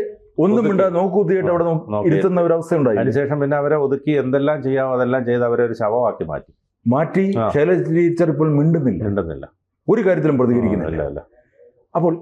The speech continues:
Speaker 1: എന്ത് കാര്യത്തിലും
Speaker 2: ഉം.
Speaker 1: എവിടെയും
Speaker 2: ഉം.
Speaker 1: ഞാൻ മാത്രം, ഞാൻ മാത്രം, ഞാനാണ് ദൈവം, ഞാനാണ് എല്ലാം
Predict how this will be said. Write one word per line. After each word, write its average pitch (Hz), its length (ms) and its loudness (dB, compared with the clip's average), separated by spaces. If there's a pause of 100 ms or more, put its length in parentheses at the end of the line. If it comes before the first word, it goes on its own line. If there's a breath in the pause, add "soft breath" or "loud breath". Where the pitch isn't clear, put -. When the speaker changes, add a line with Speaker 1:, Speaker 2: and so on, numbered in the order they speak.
(240)
Speaker 1:
എന്ത് 185 240 4 (120)
കാര്യത്തിലും 113 560 2
Speaker 2:
ഉം. - 100 -10 (160)
Speaker 1:
എവിടെയും 135 460 2 (180)
Speaker 2:
ഉം. 73 160 -16
Speaker 1:
ഞാൻ 151 360 0
മാത്രം, 120 520 2
ഞാൻ 120 280 2
മാത്രം, 104 420 0
ഞാനാണ് 120 500 2
ദൈവം, 98 400 0
ഞാനാണ് 107 460 -2 (540 soft breath)
എല്ലാം 113 340 2